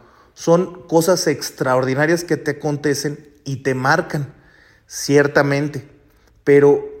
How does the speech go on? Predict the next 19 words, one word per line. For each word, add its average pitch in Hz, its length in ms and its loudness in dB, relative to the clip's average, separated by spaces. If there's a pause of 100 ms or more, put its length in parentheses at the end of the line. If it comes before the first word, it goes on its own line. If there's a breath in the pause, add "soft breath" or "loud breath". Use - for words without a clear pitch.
(420)
lo 139 320 2
que 147 80 -2
en 143 100 -2
realidad 147 340 2
nos 196 240 -2
hace 180 200 -2
ser 175 220 -2
quienes 175 260 -4
somos 165 320 -2
es 151 140 -4
cómo 165 340 0
eso 170 240 -2
extraordinario 160 920 0 (720)
se - 280 -2
introduce 147 600 2
en 156 120 0
nuestra 131 420 -4
cotidianeidad. 127 960 -4 (840)
Eh, - 500 -4